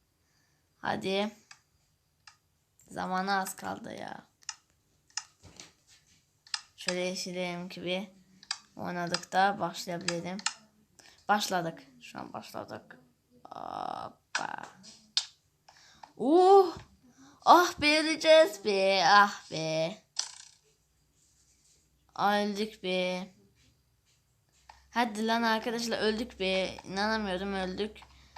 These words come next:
Yani bizi öldürdüler, ne yapalım? Aa, kapı sesine bakın be.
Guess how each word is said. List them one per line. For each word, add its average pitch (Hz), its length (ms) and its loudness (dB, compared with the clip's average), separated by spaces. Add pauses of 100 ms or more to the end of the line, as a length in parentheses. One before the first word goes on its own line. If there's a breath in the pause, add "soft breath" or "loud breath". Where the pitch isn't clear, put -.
(160 loud breath)
Yani 202 320 -2
bizi 214 160 -2
öldürdüler, 202 800 2
ne 202 40 0
yapalım? 175 520 0
Aa, 196 200 0
kapı 220 280 -6
sesine 226 520 -4
bakın 196 340 -6
be. 180 320 -2